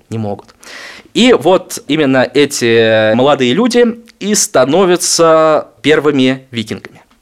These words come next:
До сих пор мы точно не можем сказать этимологию этого слова. Что оно означает? Версий много достаточно. А, есть предположение, что это происходит от древнегерманского слова, которое означает «человек из бухты».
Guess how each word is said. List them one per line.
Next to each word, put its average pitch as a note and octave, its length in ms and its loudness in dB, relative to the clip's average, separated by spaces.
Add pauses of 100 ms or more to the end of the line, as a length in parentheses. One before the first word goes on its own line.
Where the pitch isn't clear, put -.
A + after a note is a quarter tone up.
(840)
До F#3+ 100 2
сих - 180 0
пор C4 260 2
мы F3+ 200 0
точно D#3+ 400 0
не B2 240 2
можем C#3 320 0
сказать G3 800 -2
этимологию D3 600 0
этого A2 180 -4
слова. - 320 -10 (420)
Что - 480 0
оно C3 380 0
означает? A2+ 640 -6 (640)
Версий G#3+ 920 0 (400)
много A#2 440 0
достаточно. - 720 -8 (340)
А, G#2+ 220 2
есть C3 200 0
предположение, D3+ 680 2
что A#2+ 1040 2
это C3+ 160 -2
происходит B2 580 -2
от A#2 240 2
древнегерманского A2+ 920 -2
слова, C#3 300 0
которое A#2 200 -2
означает A2 340 -2
«человек B2 440 -2
из A2 100 -4
бухты». A2+ 400 -4